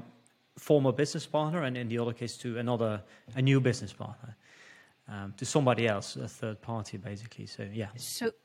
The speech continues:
Speaker 2: you were okay to bow out because the, the challenge with fifty-fifty business partnerships is exactly that. Like, I,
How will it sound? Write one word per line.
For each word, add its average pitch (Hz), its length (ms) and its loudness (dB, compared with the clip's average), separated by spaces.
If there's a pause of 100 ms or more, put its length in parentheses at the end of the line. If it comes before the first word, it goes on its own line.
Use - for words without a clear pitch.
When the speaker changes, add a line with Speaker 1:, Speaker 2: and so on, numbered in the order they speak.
(180)
Speaker 2:
you 226 300 0
were 240 220 4
okay 202 380 0
to 190 80 2
bow 180 400 2
out 160 440 -2 (280)
because 196 260 0
the, 185 260 2
the 190 120 -4
challenge 196 420 0
with 185 100 -2
fifty-fifty 185 540 -6
business 165 300 -4
partnerships 170 840 -4 (480)
is 202 160 2
exactly 175 460 0
that. 170 360 0
Like, 185 220 0
I, 175 400 0